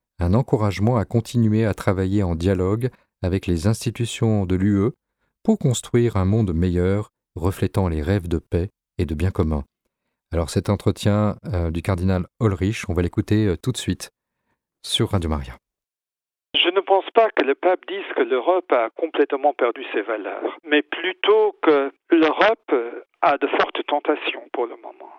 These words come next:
Speaker 2: Les tentations du nationalisme, il y a des tentations de populisme, il y a des tentations de fermeture, de fermeture des frontières, de ne pas accepter, euh, les migrants, euh, et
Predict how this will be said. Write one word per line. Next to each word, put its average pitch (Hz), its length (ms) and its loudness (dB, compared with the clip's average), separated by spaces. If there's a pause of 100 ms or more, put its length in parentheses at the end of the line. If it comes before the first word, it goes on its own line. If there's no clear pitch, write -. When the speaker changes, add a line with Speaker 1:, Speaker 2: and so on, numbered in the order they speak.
(260)
Speaker 2:
Les 123 100 -2
tentations 143 640 -2
du 117 140 -8
nationalisme, 127 1040 -8 (160)
il - 100 -12
y 127 40 0
a 117 60 -2
des 113 120 -6
tentations 131 520 -4
de - 160 -8
populisme, 147 800 -4 (640)
il 143 140 -2
y 139 60 6
a 135 120 6
des 120 420 2
tentations 151 640 2
de 160 100 -4 (120)
fermeture, 156 680 0
de 107 80 -4
fermeture 123 500 -4
des 113 140 -2
frontières, 120 800 -4 (560)
de 135 80 0
ne 113 80 -4
pas 135 260 2
accepter, 123 800 0
euh, 113 140 4
les 110 120 -2
migrants, 117 720 0
euh, 113 220 -2
et 120 120 -6